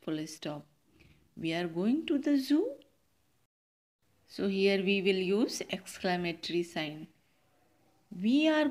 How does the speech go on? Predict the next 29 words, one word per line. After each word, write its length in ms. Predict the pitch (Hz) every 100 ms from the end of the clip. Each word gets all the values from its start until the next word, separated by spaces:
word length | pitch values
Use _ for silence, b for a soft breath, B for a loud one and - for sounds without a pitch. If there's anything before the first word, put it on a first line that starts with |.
| 302
going 320 | 294 311 311
to 120 | 277 269
the 120 | 294 294 277
zoo" 180 | 294 311 - - _ _ _ _ _ _ _ _ _ _ _ _ _ _ _ _
means 240 | 208 285 392 - 180
यहाँ 200 | 180 175
पे 140 | 196
क्वेश्चन 460 | - 190 - 214 208
किया 220 | 190 165
जा 180 | 160 156
रहा 100 | 156
है 220 | 156 175 -
कि 80 |
हम 320 | 180 185 190 - b b b -
जू 200 | 175 208
जा 220 | 269 262
रहे 120 | 269 269
हैं। 300 | 339 415 - b b b _ _ _ - 202
Okay, 280 | - 359 339 B _ -
now 120 | 170
the 100 | 175 175
punctuation 600 | 196 233 247 262 262 277 233
marks 280 | 190 202 -
in 160 | 190 175
these 320 | 185 208 226
sentences 640 | 175 156 156 156 - 180 190 175
suggest 540 | 165 180 226 - -
three 200 | 226 247
different 720 | 208 185 - 185 240 554 -